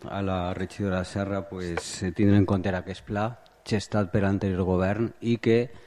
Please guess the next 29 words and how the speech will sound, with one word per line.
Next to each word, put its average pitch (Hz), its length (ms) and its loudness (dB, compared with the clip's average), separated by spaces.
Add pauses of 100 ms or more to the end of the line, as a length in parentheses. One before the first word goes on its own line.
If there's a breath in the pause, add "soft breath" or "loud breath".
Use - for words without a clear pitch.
(200 loud breath)
desitge 98 560 -2
que 95 240 0
sí - 260 0
que 113 100 2
es - 100 -2
fique, 104 720 -2
eh, 87 540 -10
a 101 200 0
terme 104 280 2
en 101 60 2
totes 104 220 0
les 95 120 -2
seues 98 340 -2
conseqüències. 85 880 -6 (500 loud breath)
Eh, 101 560 -4
és 120 220 -2
un 110 160 2
pla 107 220 2
que 110 120 -2
prové 101 380 0
del 95 100 -2
comissionat 98 440 0
de - 20 0
la 101 80 0
Presidència 95 480 -6
de 90 80 -6
la - 60 -14
Generalitat 87 320 -8
Valenciana, 120 680 -4